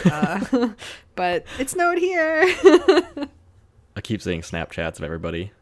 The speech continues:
Speaker 2: "Oh, it's snowing! Yay! Playing in the snow, dogs in the snow." And I'm like, I go outside and I'm like, "I can't breathe." <laughs> Yeah, uh, for all of you that are not updated when we're recording this, there's actually a lot of wildfires up here in Northern California.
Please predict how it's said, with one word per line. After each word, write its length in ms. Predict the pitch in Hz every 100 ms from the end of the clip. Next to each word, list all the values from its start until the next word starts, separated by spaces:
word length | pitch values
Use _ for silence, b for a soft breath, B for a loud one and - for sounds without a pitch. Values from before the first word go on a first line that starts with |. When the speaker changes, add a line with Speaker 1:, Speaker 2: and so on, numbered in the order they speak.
| _
Speaker 2:
"Oh, 220 | 214 220 247
it's 180 | - -
snowing! 760 | 240 226 220 226 208 190 185
Yay! 560 | 202 214 196 196 170 170
Playing 300 | 165 165 170
in 40 |
the 80 | 160
snow, 400 | - 170 160 151
dogs 320 | 143 147 143
in 60 | 139
the 60 |
snow." 480 | 139 139 135 123 113
And 100 | 113
I'm 120 | 113
like, 220 | 113 110
I 80 | 110
go 140 | 110 110
outside 400 | 101 101 101 104
and 80 |
I'm 80 | 101
like, 220 | 101 107 B B B 165 -
"I 100 | 143
can't 300 | 139 165 143
breathe." 600 | 127 131 113 113 117 117
<laughs> 840 | 131 208 196 180 214 226 285 262 269 285 269 B B B B B B B B B _
Yeah, 240 | 127 85 -
uh, 140 | - 104
for 160 | -
all 120 | 110 104
of 60 |
you 60 | 101
that 100 | 92
are 40 | 90
not 280 | 92 87 - _ _ -
updated 360 | 95 90 90
when 200 | 87 87 -
we're 140 | 92
recording 360 | 82 92 85 82
this, 160 | 82
there's 160 | 87 85
actually 220 | 80 85
a 40 |
lot 140 | 85 80
of 60 |
wildfires 680 | 82 82 80 - 80 82 -
up 120 | -
here 160 | 90 82
in 60 | 85
Northern 220 | 85 82
California. 560 | 85 82 90 90 87